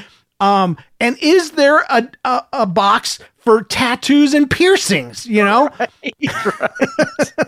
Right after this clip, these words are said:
Speaker 1: <laughs> All of those little finagles of religion
Speaker 2: Oh, man.
Speaker 1: would have to be accounted for to match you properly with, with,
Speaker 2: <laughs>
Speaker 1: with somebody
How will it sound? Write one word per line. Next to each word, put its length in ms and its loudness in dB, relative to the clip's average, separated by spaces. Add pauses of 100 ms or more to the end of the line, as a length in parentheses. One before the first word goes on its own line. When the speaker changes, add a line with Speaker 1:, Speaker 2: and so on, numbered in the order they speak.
(720)
Speaker 1:
<laughs> 40 -12
All 300 4
of 100 -4
those 260 2
little 220 4
finagles 800 2
of 140 0
religion 600 0
Speaker 2:
Oh, 280 0
man. 240 -4
Speaker 1:
would 80 2
have 280 0
to 80 -2
be 140 0
accounted 480 0
for 140 0
to 60 2
match 460 -2
you 80 0
properly 800 0 (280)
with, 320 2
with, 280 0 (120)
Speaker 2:
<laughs> 100 -8
Speaker 1:
with 260 0 (340)
somebody 760 0